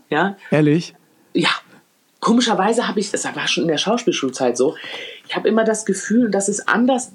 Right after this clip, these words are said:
Speaker 1: ich muss mal zu, da, wenn du einen Soloabend machst, ja, und Stand-up und aus deinem Buch und Musik, dann, das, das Ding ist ja, dann nimmst du ja das Publikum als deine Bühne.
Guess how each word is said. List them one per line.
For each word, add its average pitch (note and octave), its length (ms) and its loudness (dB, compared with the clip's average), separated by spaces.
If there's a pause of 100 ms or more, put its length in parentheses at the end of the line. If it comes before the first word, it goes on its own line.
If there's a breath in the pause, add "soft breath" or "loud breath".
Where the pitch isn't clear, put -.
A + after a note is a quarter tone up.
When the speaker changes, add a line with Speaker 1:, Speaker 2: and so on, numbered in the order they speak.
Speaker 1:
ich F3+ 200 0
muss G#3 200 -2
mal A3+ 140 2
zu, - 120 -4
da, - 300 0
wenn F#3 120 4
du G#3+ 100 2
einen G3 100 2
Soloabend D#3+ 560 2
machst, - 400 -4
ja, D3 180 2
und D#3 240 -4 (420 loud breath)
Stand-up F#3 540 2
und - 140 -2
aus - 100 -2
deinem D3 220 0
Buch F3+ 360 0
und D3 200 -4
Musik, D#3 340 -2 (220 loud breath)
dann, E3 240 0 (260)
das, - 300 -2
das D#3 160 -2
Ding A#3 140 2
ist C#4 100 0
ja, B3 100 4
dann F3+ 160 0
nimmst B3 260 0
du B3 40 0
ja A3+ 160 2
das F3+ 200 -2
Publikum B3 580 0
als G#3 360 -2
deine F#3+ 320 2
Bühne. F3+ 460 0